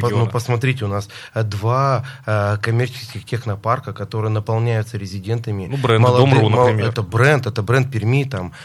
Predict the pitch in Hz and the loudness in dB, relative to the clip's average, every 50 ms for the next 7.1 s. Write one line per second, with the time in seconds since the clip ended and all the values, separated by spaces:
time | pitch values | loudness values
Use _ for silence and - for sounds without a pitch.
0 | - - _ - 120 110 104 104 107 107 110 110 113 110 110 98 123 117 113 113 | -20 -20 _ -8 -4 -2 -2 -2 0 -2 -2 0 0 0 0 0 0 0 0 0
1 | 113 113 104 110 107 - - 117 104 - - 104 90 - - - - - - 110 | 0 -2 -2 -6 -12 -10 -8 -8 -8 -8 -8 -10 -10 -10 -12 -18 -14 -8 -6 -6
2 | 113 107 - - 120 127 127 120 117 107 101 110 107 101 98 - - 98 98 98 | -6 -6 -4 0 2 2 4 4 2 2 0 0 -2 -2 -4 -8 -12 -12 -12 -10
3 | 98 98 92 95 95 95 98 95 95 95 95 98 98 98 104 104 - - 131 117 | -10 -10 -8 -8 -8 -8 -8 -8 -8 -8 -8 -8 -6 -6 -6 -6 -6 -8 -10 -10
4 | - - 113 117 117 120 113 113 - 135 135 127 113 - 127 117 113 - 117 107 | -10 -10 -12 -8 -6 -6 -4 -4 -4 -6 -4 -6 -6 -4 -4 -6 -6 -6 -4 -2
5 | 107 107 110 110 113 107 104 101 95 92 90 85 82 82 - - - - - 104 | -2 0 0 0 0 0 -2 -2 -4 -6 -6 -10 -12 -14 -16 -20 -20 -14 -8 -4
6 | 104 104 101 117 123 127 117 110 110 113 107 98 98 101 101 101 104 - 117 113 | -4 -2 0 0 0 0 0 0 0 0 -2 -2 -4 -6 -6 -6 -6 -4 -4 -2
7 | 110 107 104 | -2 -2 -4